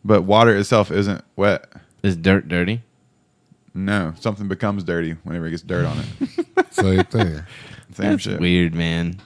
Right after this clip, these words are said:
Speaker 1: Right?
Speaker 2: I, no. My head hurts. I don't even wanna think about that. Um,
Speaker 3: The definition of wet. Covered or saturated with water or another liquid.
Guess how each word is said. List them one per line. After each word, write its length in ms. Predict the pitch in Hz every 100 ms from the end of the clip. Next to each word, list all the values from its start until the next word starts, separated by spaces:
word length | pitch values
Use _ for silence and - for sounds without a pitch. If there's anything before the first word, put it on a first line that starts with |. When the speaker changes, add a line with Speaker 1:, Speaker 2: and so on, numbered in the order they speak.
| -
Speaker 1:
Right? 200 | 85 95
Speaker 2:
I, 60 | 104
no. 380 | 67 76 60 90 - _ -
My 180 | 98 98
head 200 | 80 80
hurts. 340 | 71 65 - _ _
I 60 | - - - - - - - - -
don't 100 | 110
even 80 | 90
wanna 100 | 82
think 140 | 76
about 320 | 73 69 62 - _ _ - _ _ -
that. 60 | 113
Um, 400 | 110 101 90 95 _ - -
Speaker 3:
The 160 | 98 95
definition 640 | 95 117 123 110 110 101
of 140 | 92 85
wet. 340 | 87 87 67 - _ _ _ _ 143
Covered 400 | - 123 127 123
or 60 | 101
saturated 600 | - 117 104 98 98 95
with 180 | 90 87
water 400 | 90 95 90 90
or 220 | 92 85
another 320 | 82 85 85
liquid. 480 | 85 82 - - -